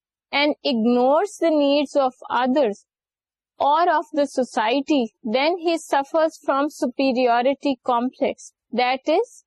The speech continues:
an individual tries to be domineering, arrogant, and tries to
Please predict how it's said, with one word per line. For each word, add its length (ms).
an 180
individual 840
tries 500
to 140
be 80
domineering, 680
arrogant, 760
and 300
tries 540
to 120